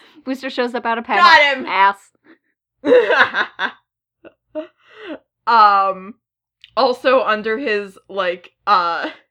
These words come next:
Speaker 2: abilities and weaknesses includes his, uh, indomitable will, uh, and, you know, the, the Green Lantern ring.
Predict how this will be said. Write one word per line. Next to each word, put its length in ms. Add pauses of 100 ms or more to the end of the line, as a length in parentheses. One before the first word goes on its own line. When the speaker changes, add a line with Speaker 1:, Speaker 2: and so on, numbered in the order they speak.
(1000)
Speaker 2:
abilities 760
and 340
weaknesses 840
includes 840
his, 420
uh, 500
indomitable 680
will, 480 (460)
uh, 520
and, 320
you 60
know, 140
the, 300
the 360 (480)
Green 280
Lantern 420
ring. 400